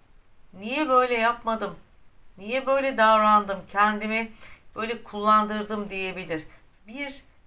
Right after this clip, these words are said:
vicdan muhasebesi yapıyorsunuz ama bu vicdan muhasebesi kendinize karşı. "Ben kendime haksızlık yaptım." diyorsun.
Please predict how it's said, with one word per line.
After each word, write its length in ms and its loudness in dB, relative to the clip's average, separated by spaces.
vicdan 460 0
muhasebesi 680 -6
yapıyorsunuz 520 -8
ama 280 0
bu 140 -8
vicdan 520 0
muhasebesi 640 0
kendinize 680 -4
karşı. 400 -6
"Ben 360 0
kendime 420 2
haksızlık 600 2
yaptım." 440 -6
diyorsun. 440 -14